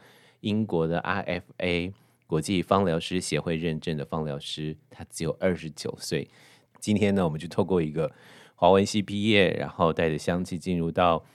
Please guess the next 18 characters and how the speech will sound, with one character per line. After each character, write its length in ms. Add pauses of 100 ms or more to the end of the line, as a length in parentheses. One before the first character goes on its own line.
(600)
人 260
间 340
现 280
场 320
的 180
一 160
个 140
年 240
轻 180
的 340
临 160
床 160
的 120
芳 240
疗 160
师， 360
可 140
是 320